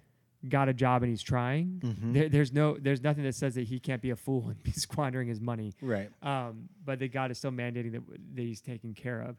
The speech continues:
Speaker 2: Mm-hmm.
Speaker 1: And I think that that's legit. Now, what I'm not saying is that if you're making six figures, your brother next door is making fifteen thousand a year,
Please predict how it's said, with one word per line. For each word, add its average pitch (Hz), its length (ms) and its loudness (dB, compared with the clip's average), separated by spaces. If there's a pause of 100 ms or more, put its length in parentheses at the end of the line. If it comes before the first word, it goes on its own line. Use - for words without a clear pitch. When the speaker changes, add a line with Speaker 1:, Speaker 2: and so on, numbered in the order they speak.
Speaker 2:
Mm-hmm. 104 320 -4
Speaker 1:
And 135 100 2
I 139 80 4
think 156 220 -2
that 143 140 -6
that's - 680 -6 (960)
legit. 127 580 0
Now, 127 440 0
what 139 140 0
I'm 135 160 0
not 185 240 2
saying 131 260 0
is 117 100 -2
that 127 200 0
if 117 100 -4
you're 156 120 2
making 151 280 0
six 147 260 -4
figures, 123 300 0
your 127 80 0
brother 139 240 2
next 131 220 -4
door 135 180 0
is 120 80 -4
making 123 300 -4
fifteen 131 360 -4
thousand 123 320 -2
a 113 40 -6
year, 117 340 -4